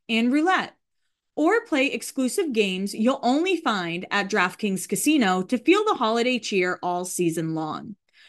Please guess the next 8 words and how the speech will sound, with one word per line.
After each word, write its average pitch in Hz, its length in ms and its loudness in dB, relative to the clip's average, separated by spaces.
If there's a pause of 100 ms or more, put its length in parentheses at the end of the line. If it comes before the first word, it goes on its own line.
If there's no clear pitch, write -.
(320)
Download 330 560 4
the 285 80 6
DraftKings 285 720 2
Casino 349 440 2
app 196 260 0
now 208 500 0 (240)
and 262 160 0
sign 330 300 2